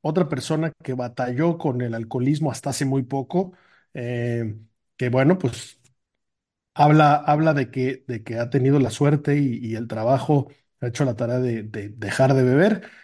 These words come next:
Y bueno, pues los resultados son buenos, ¿no? Físicamente cambió mucho, no sé si lo recuerden. Este tipo es el tipo que más corajes hace en el mundo.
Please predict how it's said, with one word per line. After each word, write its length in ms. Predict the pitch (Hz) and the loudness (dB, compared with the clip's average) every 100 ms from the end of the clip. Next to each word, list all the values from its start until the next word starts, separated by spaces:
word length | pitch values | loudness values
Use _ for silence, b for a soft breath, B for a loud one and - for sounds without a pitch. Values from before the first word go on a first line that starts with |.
| B | B
Y 60 | 127 | 4
bueno, 260 | 139 196 | 6 6
pues 200 | 170 - | 4 2
los 160 | 156 139 | 4 4
resultados 560 | 139 143 131 156 160 | 4 2 4 6 4
son 120 | 151 123 | 2 -2
buenos, 240 | 117 104 | -4 -6
¿no? 120 | 131 175 | -4 0
Físicamente 640 | 180 180 151 131 139 143 | 0 0 -2 -2 -2 -2
cambió 240 | 131 127 | -2 -2
mucho, 280 | 147 196 226 | 0 0 -2
no 140 | 165 | -4
sé 140 | 131 131 | -6 -8
si 120 | 131 | -8
lo 100 | 120 | -8
recuerden. 480 | 120 - 160 165 175 B B B _ _ _ _ _ _ | -10 -4 0 2 0 B B B _ _ _ _ _ _
Este 240 | 147 - 135 | -4 0 0
tipo 480 | 143 143 147 151 147 | 0 2 2 2 -2
es 200 | 131 147 | -6 -6
el 120 | 120 | -4
tipo 260 | 135 131 117 | -4 -4 -6
que 100 | 120 | -2
más 220 | 135 - | -2 -4
corajes 440 | 139 127 - 127 | -4 -6 -6 -8
hace 160 | 131 135 | -6 -6
en 80 | 120 | -6
el 100 | 117 | 0
mundo. 440 | 165 180 185 180 | 4 6 4 0